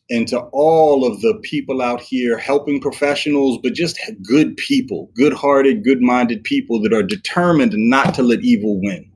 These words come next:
that are determined to say,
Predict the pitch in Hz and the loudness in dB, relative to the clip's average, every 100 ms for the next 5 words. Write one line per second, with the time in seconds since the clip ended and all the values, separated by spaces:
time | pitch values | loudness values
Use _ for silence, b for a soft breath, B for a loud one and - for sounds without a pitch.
0 | _ _ _ _ B B B B 120 143 | _ _ _ _ B B B B 2 4
1 | 135 113 120 - - 170 185 180 127 95 | 4 4 0 0 -4 2 4 4 2 -2
2 | - - b b 135 - 143 127 117 | -8 -20 b b -2 0 0 0 -2